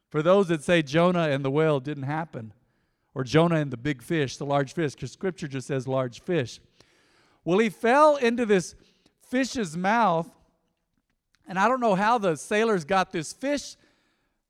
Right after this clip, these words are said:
the same day, or no, it wasn't the same day, it was thirty-six hours later,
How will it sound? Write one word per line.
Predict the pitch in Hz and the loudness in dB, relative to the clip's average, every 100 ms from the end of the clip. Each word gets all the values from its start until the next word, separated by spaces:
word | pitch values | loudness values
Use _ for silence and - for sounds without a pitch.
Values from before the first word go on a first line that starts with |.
| _ _ _ _ _ _ | _ _ _ _ _ _
the | 160 156 | -8 -4
same | - 190 180 | 0 0 0
day, | 190 226 240 | 0 4 4
or | 240 165 | 4 2
no, | 160 175 | 2 0
it | 180 | 2
wasn't | 208 208 | 0 -2
the | 156 | -8
same | 143 175 | -4 -4
day, | 160 208 | -2 -2
it | |
was | 175 | -2
thirty-six | - 190 196 175 156 180 | -2 -2 -2 -6 -6 -4
hours | 180 156 131 | -2 -4 -4
later, | 170 196 147 | -4 -2 -2